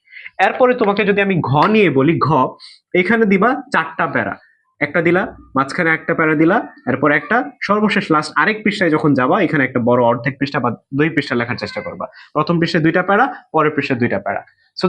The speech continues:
যখন, যখন দেখবে টিচার যে না চারটা প্যারা লিখছে, প্রথমটাতে লিখছে হচ্ছে কি নিয়ে বলা হয়েছে, তারপর বিশ্লেষণ দিছে, তারপর তার নিজের বিশ্লেষণ দিছে, তারপর হচ্ছে সর্বশেষে একটা এন্ডিং টানছো, then প্রত্যেকটা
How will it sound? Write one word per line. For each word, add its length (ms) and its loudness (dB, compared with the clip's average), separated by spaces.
যখন, 180 0
যখন 280 0
দেখবে 260 0
টিচার 300 0
যে 140 2
না 60 0
চারটা 340 -2
প্যারা 260 2
লিখছে, 260 -2
প্রথমটাতে 460 0
লিখছে 340 0
হচ্ছে 180 -2
কি 100 2
নিয়ে 200 0
বলা 200 4
হয়েছে, 280 -4
তারপর 220 0
বিশ্লেষণ 380 -4
দিছে, 220 -2
তারপর 200 2
তার 160 0
নিজের 260 0
বিশ্লেষণ 340 -4
দিছে, 160 -4
তারপর 280 0
হচ্ছে 220 0
সর্বশেষে 400 -2
একটা 140 -4
এন্ডিং 320 0
টানছো, 260 -6
then 200 0
প্রত্যেকটা 440 -2